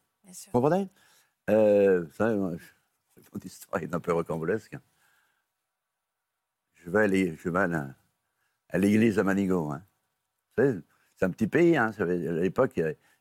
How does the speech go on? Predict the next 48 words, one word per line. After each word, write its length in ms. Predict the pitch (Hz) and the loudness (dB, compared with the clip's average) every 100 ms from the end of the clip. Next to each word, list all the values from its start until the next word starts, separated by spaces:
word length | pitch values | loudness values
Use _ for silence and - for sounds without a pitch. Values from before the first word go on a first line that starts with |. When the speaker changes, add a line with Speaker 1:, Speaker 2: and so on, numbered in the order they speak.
| _ - | _ -14
Speaker 2:
six, 280 | - 110 - | -6 -4 -4
huit 120 | 101 | -8
cents 200 | 90 85 | -6 -6
habitants. 440 | 85 107 135 139 _ _ _ _ _ _ _ _ _ _ _ _ _ _ _ _ _ | -6 -8 -12 -14 _ _ _ _ _ _ _ _ _ _ _ _ _ _ _ _ _
Et 60 | _ | _
quand 140 | 110 | 0
vous 160 | 107 104 | 2 2
allez 120 | 101 | 2
à 60 | 95 | 2
la 120 | 87 | 2
messe 280 | 98 95 - | 0 -2 -6
et 60 | |
que 40 | - | -4
vous 60 | |
voyez 180 | 82 90 | 0 0
que 120 | - | 0
toutes 320 | 85 - - | -4 -4 -4
les, 320 | 101 95 85 - _ _ _ _ _ _ _ _ _ _ _ _ _ _ _ _ - | 0 2 0 -4 _ _ _ _ _ _ _ _ _ _ _ _ _ _ _ _ 2
tous 160 | 269 | 4
les 120 | 208 | 6
visages 380 | 127 104 120 - | 4 4 2 0
se 60 | 110 | 0
retournent 440 | 85 90 92 85 - | 0 -2 -4 -10 -18
comme 120 | _ | _
ça, 160 | - _ _ _ _ _ _ _ | -20 _ _ _ _ _ _ _
quand 140 | - | -4
on 60 | 85 | -2
passe, 220 | 95 - | 0 -4
quand 220 | - 90 | -4 -4
je 120 | 90 87 | -2 -4
passe 220 | 98 87 | -4 -4
à 60 | |
côté 260 | 85 82 85 | -6 -6 -6
d'eux. 220 | 80 67 _ _ _ _ _ _ - | -6 -10 _ _ _ _ _ _ -8
Parce 160 | 117 | -8
que 80 | - | -2
moi, 240 | 101 143 135 | 2 2 2
ils 80 | |
le 100 | 101 | -2
sentent, 300 | 95 - 117 | -4 -2 -4
je 100 | 82 | -4
suis 160 | 87 101 | -8 -8
désespéré. 640 | 95 95 90 - 85 78 - _ _ _ _ _ - | -6 -6 -8 -8 -8 -8 -12 _ _ _ _ _ 0
Ils 100 | 233 | 4
n'osent 220 | 233 - | 4 2
plus 180 | - 135 | 2 2
me 80 | 101 | 2
regarder. 480 | 87 82 80 80 | -2 -8 -8 -14